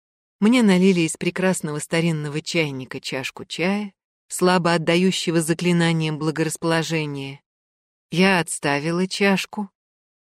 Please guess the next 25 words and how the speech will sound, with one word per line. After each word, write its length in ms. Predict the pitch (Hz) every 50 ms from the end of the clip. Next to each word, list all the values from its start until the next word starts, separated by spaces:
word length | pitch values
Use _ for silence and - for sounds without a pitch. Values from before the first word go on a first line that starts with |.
| _
и 140 | - 190 196
грубо 380 | 160 165 170 170 175 175 170 165
сказала: 720 | - - - 175 170 156 151 143 131 123 120 120 127 139 _ _ _ _ _ _ _ _ _ _ _
«Я 180 | 165 185 220
не 160 | 226 226 233 214
чаи 320 | - - 247 247 254 247
распевать 540 | 202 185 - - - 185 170 175 160 - -
приехала». 600 | 175 165 170 165 160 135 - - 139 127 127 120 _ _ _ _ _ _ _ _ _ _ _ _ _
Конечно, 460 | _ - 190 196 208 240 226 - - 202
они 180 | 208 202 208
тут 240 | 196 - 226 233 196
же 120 | 190 202
принялись 520 | 190 190 185 180 180 185 185 196 190 - -
выяснять, 560 | 156 175 175 180 175 - 196 208 214 214 185
действительно 720 | 156 165 170 160 - - 214 247 254 - 196 175 165 160
ли 120 | 160 156 165
я 260 | 160 160 180 175 170
имела 340 | 165 160 170 170 160 151 151
в 60 | 143
виду 320 | 139 151 170 165 175 185
всё 260 | 165 - - - 151 151
то, 160 | - 208 208
что 200 | 190 - - 156
сказала 560 | - - - 156 143 165 170 165 165 156 156
Ибрагиму. 640 | 151 147 170 170 165 151 151 147 131 113 110 117